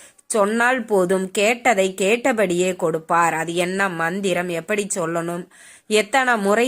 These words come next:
சொல்லணும், எந்த நேரத்தில் சொல்லணும் அப்படிங்கிறத பத்தி தெளிவாக இந்த பதிவுல நம்ம பார்க்கலாம்.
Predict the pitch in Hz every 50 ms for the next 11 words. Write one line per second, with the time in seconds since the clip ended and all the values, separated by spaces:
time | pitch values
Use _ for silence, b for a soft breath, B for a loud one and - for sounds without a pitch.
0 | 262 247 - 226 196 185 185 185 175 180 180 190 190 180 180 196 220 220 220 208
1 | 196 185 190 220 247 262 247 - - 233 220 214 - 202 175 180 170 180 185 185
2 | 180 165 160 - 175 185 185 185 185 180 180 165 151 151 - 160 147 - 226 220
3 | 226 214 180 196 226 240 226 196 170 160 185 196 190 180 170 160 160 - 165 160
4 | 208 214 180 160 180 208 196 165 147 151 165 196 196 - 196 160 156 151 - 156
5 | 151 170 180 180 175 160